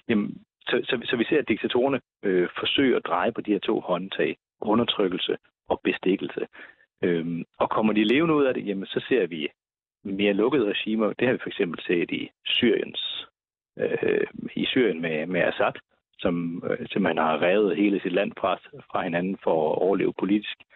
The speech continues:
Vi har set det i, øh, Venezuela, øh, senest med Maduro, en galopperende økonomisk krise, som, øh, han har ladet fortsætte og ikke har gjort noget som helst ved, mens han f-, har koncentreret magt på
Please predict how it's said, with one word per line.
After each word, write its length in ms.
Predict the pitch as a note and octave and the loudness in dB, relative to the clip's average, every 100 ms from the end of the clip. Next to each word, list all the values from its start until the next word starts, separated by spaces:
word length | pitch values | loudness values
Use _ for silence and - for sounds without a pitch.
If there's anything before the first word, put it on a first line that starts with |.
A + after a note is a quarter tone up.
| - - _ _ - | -20 -20 _ _ -10
Vi 60 | F2+ | -4
har 60 | F2+ | 0
set 200 | G#2 - - | 0 -2 0
det 160 | D#2+ | 0
i, 280 | D2+ D2 D2 | 0 -2 -2
øh, 220 | D2 D2 | 0 2
Venezuela, 580 | D#2 - - F#2 A2+ C3 - _ _ | 0 0 0 2 2 0 -4 _ _
øh, 320 | A2+ F#2 F2 - | -6 -4 -4 -4
senest 400 | F#2+ G#2 G#2 - - | 0 0 0 -8 -12
med 320 | D#2+ D#2+ D2 | -4 -2 -2
Maduro, 580 | D2+ D#2 G#2+ A#2+ C#3 - - - - - _ _ F2 | -4 0 2 4 2 -2 -12 -16 -16 -18 _ _ -14
en 240 | E2+ - - _ | -14 -14 -20 _
galopperende 640 | - G2+ G2+ - C3+ A#2 F2+ | -2 0 0 0 0 0 -2
økonomisk 640 | F2+ - A2 G2+ F2 - | -4 -2 0 0 -4 -6
krise, 420 | - G#2+ A#2 - | -2 0 0 -4
som, 420 | F2+ - E2+ E2+ E2 | -4 -2 0 -2 -2
øh, 260 | E2 D#2 - - _ | 0 -2 -4 -20 _
han 180 | - G#2+ | 0 0
har 100 | G#2 | 2
ladet 300 | F2+ E2+ E2 - - | 2 2 0 -4 -2
fortsætte 520 | C3+ - - F2 F2 | 0 0 0 2 4
og 100 | E2+ | 4
ikke 160 | A#2 | 2
har 60 | F#2+ | -2
gjort 240 | - G2+ - | -2 -2 0
noget 340 | G2 G2 G#2 - _ | 2 4 2 -2 _
som 140 | - F#2+ | -4 -4
helst 260 | - - | -4 -2
ved, 120 | B2+ B2 - - _ | -2 -2 -6 -20 _
mens 180 | A2 G#2+ | -4 -2
han 180 | - F2 - _ - | -2 -6 -8 _ -8
f-, 180 | - - | -8 -4
har 200 | - - | -4 -4
koncentreret 600 | - A#2 - - B2 F#2+ | 0 0 -2 -2 0 2
magt 200 | E2+ G2+ _ _ | 0 -4 _ _
på 260 | F#2 E2 | 0 0